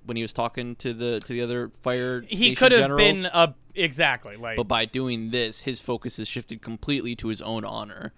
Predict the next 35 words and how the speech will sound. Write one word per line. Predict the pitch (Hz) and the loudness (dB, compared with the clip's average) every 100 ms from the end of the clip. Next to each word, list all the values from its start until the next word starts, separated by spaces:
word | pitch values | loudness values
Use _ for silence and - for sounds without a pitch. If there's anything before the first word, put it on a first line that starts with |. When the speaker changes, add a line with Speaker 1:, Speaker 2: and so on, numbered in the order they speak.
| _ - _ | _ -20 _
Speaker 1:
and | - - | -12 -12
he | 104 | -12
doesn't | 101 101 101 | -10 -10 -10
have | 107 101 98 | -8 -6 -6
the | 104 | -8
opportunity | 104 104 - 110 107 | -8 -10 -8 -8 -8
to | 98 | -10
keep | 98 - 110 | -14 -14 -12
going | - 113 113 | -8 -8 -10
down | 107 101 - | -10 -10 -10
his | - 113 - | -12 -12 -8
path | - - - | -8 -8 -10
of | 104 | -12
righteousness, | - - - - - | -12 -14 -18 -14 -2
Speaker 2:
it's | 196 - | -2 0
Speaker 1:
right? | |
Speaker 2:
now | 202 214 208 | 2 4 2
a | |
personal, | - - 180 180 - 180 160 | 4 4 4 0 -2 -2 -2
emotional | 147 151 143 156 135 | 0 0 -2 -8 -8
thing | 202 180 | -6 -6
because | 143 147 127 | -6 -6 -8
he's | 131 | -6
trying | 151 135 | -6 -4
to | 131 | -4
win | 135 131 | -2 -2
back | 127 120 | -2 -4
his | 120 | -8
father's | - 139 120 120 117 110 | -6 -4 -2 -4 -8 -14
approval, | 107 240 226 123 104 | -6 -4 -4 -6 -10
which | 117 139 | -10 -10
is | 113 - - _ _ _ | -10 -12 -18 _ _ _
Speaker 1:
Yeah. | - | -14
Speaker 2:
fundamentally | - 180 165 151 143 156 135 | -2 0 2 -2 -4 -4 -4
what | 131 127 | -2 -4